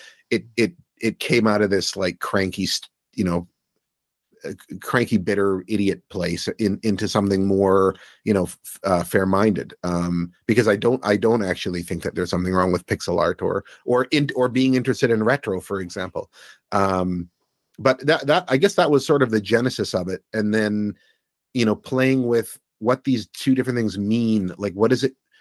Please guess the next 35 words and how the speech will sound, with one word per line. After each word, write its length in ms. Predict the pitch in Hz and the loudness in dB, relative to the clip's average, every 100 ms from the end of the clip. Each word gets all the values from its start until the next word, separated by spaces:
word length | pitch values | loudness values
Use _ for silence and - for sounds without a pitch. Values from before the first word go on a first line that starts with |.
| _ | _
what 140 | - 120 | 0 0
is 140 | 156 | 2
it, 100 | 151 - | -4 -8
what 220 | 107 131 | -2 0
does 100 | 180 | 2
it 100 | 165 | 0
mean 280 | 120 120 139 | -2 0 2
that 120 | 170 | 2
something's 320 | 147 170 170 147 | 0 0 0 2
a 60 | |
retro? 380 | 147 151 160 151 | 0 0 0 2
Like, 240 | 131 101 - - _ | 2 -2 -6 -20 _
what 80 | 123 | 0
does 100 | 160 | 2
it 80 | 160 | 2
mean 180 | 139 151 | 2 0
to 80 | 135 | -2
draw 300 | 113 120 127 | 0 2 2
inspiration 640 | 127 - 120 127 - 135 | -2 -2 0 0 -2 -6
from 140 | 135 | -4
the 80 | 135 | -6
past? 520 | 123 190 135 - - _ | -2 -2 -2 -6 -18 _
And, 480 | 104 110 107 107 - - _ _ - | -2 2 2 0 -4 -16 _ _ -2
and 260 | 123 123 - _ | 0 0 -6 _
to 100 | 147 | 0
what 100 | 160 | 0
extent 280 | 190 - 190 | 0 0 0
is 100 | 175 | 2
that 120 | 165 | 2
really 200 | 165 175 | 2 2
good? 420 | 139 185 135 85 - | 2 0 0 -2 -10
And, 420 | 113 113 113 110 - _ _ _ _ _ _ - | -2 0 2 0 -4 _ _ _ _ _ _ -6
or, 200 | 135 131 - | -2 -2 0
you 140 | 135 | 2
know, 240 | 120 120 | 2 2